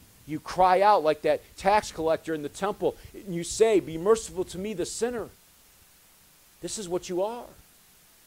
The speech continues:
You must look to him only, not to yourself. All that's done is made things worse. No, no, you need to look to Christ. You beg his pardon.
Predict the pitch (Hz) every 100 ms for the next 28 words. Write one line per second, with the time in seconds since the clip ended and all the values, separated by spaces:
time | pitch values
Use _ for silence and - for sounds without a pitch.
0 | _ 185 214 233 220 - - - - -
1 | 220 247 226 190 226 294 196 98 - _
2 | - 262 359 320 180 - - _ _ _
3 | _ _ _ _ _ _ _ _ - _
4 | - - _ _ _ _ _ _ _ _
5 | 147 190 185 156 - 151 185 151 - -
6 | - - - - - _ _ - 180 165
7 | 190 - 156 160 120 165 165 170 170 131
8 | 214 - - - - _ _ _ _ _
9 | _ _ _ _ 151 151 143 147 135 135
10 | 131 104 - 101 78 - - - _ _
11 | _ _ _ _ _ _ _ _ _ _
12 | _ _ _ _ _ _ _ 135 120 143
13 | 135 131 - 131 120 98 95